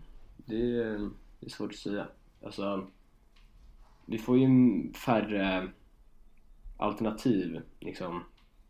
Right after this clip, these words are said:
Ehm, ehm, i och med att Gagliardini är ändå, även om jag sa att, eh, Vesino och Gagliardini påminner mer om varandra i spelartyp än vad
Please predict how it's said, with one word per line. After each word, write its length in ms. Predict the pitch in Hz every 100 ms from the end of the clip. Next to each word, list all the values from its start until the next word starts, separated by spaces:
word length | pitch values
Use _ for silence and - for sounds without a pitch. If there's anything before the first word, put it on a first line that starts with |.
| _ - - - -
Ehm, 680 | 92 92 90 90 82 82 - _ _ _ _ _ - _ _ - _ - - _ _ -
ehm, 720 | 104 92 92 87 80 80 - - - - - _ - - -
i 80 |
och 40 | 107
med 140 | 104
att 80 | 104
Gagliardini 760 | - 110 107 107 113 113 117 113
är 60 |
ändå, 360 | 101 98 95 90
även 260 | 107 107 110
om 100 | 107
jag 100 | 101
sa 240 | 95 87
att, 260 | 82 - -
eh, 400 | 85 85 82 76
Vesino 440 | 76 - 95 92 92
och 380 | 87 85 85
Gagliardini 480 | 92 92 92 92 92
påminner 460 | 85 95 90 92 92
mer 220 | 104 92
om 80 | 87
varandra 360 | 85 85 82 76
i 120 | 69
spelartyp 800 | - - 82 76 - 65 - -
än 280 | - 80 80
vad 260 | 73 76